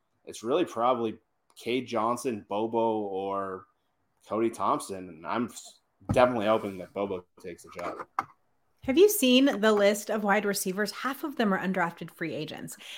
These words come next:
Speaker 2: I, I always say, "Oh, they're looking for their Doug Baldwin again," <laughs> you know, 'cause when they get all those undrafted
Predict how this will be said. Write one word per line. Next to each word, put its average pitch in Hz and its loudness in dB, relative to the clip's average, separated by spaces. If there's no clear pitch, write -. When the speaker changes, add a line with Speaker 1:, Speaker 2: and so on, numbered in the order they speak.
Speaker 2:
I, 208 6
I 214 6
always 226 4
say, 185 4
"Oh, 233 6
they're 214 4
looking 214 0
for 233 0
their 226 4
Doug 220 0
Baldwin 202 4
again," 165 -2
<laughs> 165 -4
you 226 6
know, 247 6
'cause 185 -4
when 196 2
they 185 2
get 175 -2
all 170 -2
those 170 -4
undrafted 156 -6